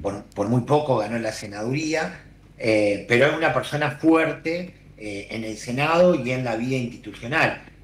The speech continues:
Es una persona que tiene vínculos con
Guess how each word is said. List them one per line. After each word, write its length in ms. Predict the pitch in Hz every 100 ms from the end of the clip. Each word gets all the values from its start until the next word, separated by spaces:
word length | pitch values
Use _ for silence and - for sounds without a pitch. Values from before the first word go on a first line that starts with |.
| - -
Es 240 | 113 117
una 160 | 123 120
persona 280 | 113 135 135
que 100 | 113
tiene 260 | 117 117 113
vínculos 640 | 131 139 131 127 113 110
con 440 | - 101 98 95